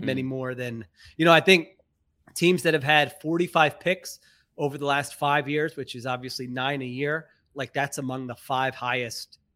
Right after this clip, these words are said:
Speaker 1: uh, volume in the N F L. So it just gives you a sort of a sense of it.
Speaker 2: Okay. Uh,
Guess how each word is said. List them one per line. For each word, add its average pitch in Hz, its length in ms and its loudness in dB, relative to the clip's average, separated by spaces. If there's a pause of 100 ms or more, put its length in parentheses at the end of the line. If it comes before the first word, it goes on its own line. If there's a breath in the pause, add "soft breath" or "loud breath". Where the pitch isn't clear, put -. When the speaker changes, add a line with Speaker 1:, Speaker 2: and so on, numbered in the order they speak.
(320)
Speaker 1:
uh, 117 400 -14 (200)
volume 123 600 0 (400)
in 143 160 0
the 123 140 -4
N 120 100 -8
F 113 180 -12
L. 104 240 -8
So 120 320 -16 (220)
it 139 100 -18
just - 240 -16
gives 113 160 -8
you 113 120 -8
a - 20 -14
sort 131 240 -2
of 110 80 -6
a 110 40 -12
sense 123 300 -6
of 110 120 -18
it. - 60 -20 (480)
Speaker 2:
Okay. 110 280 -12 (720 soft breath)
Uh, 120 400 2